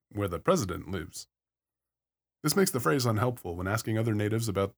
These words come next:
the Red House, because there were hundreds of red houses throughout that region. And three, Melchior Diaz was sent up to the Rio Tizon, the Colorado, to the Gila, and made it all the way past the future site of Phoenix to Casa Grande, which is a big house,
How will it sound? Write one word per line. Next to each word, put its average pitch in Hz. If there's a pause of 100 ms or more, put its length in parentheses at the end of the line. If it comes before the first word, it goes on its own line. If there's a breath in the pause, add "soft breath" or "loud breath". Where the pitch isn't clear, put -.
the 98
Red 101
House, 98
because 117
there 113
were 120
hundreds 131
of 90
red 85
houses 95
throughout 110
that -
region. 92 (1900)
And 101
three, 175 (100)
Melchior 160
Diaz 107
was 110
sent 143
up 127
to -
the 101
Rio 131
Tizon, 117 (380)
the -
Colorado, 95 (440)
to 131
the 117
Gila, 110 (420)
and 160
made 190
it 175
all 196
the 160
way 143
past 139 (140)
the 113
future 131
site 123
of 98
Phoenix 120
to 101
Casa 113
Grande, 98 (300)
which 120
is 131
a 147
big 160
house, 135